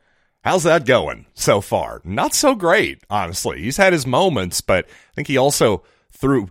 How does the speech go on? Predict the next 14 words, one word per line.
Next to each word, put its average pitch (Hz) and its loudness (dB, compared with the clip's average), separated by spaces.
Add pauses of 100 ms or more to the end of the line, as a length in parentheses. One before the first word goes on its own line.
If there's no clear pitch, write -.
ten 151 0
straight 135 -2
incompletions 123 -6
at 87 -8
one 95 -4
point 95 -4
against 92 -8
Florida 104 -4
State 120 -2 (540)
the 113 2
other 107 4
day. 107 4
And 113 0
also, 185 2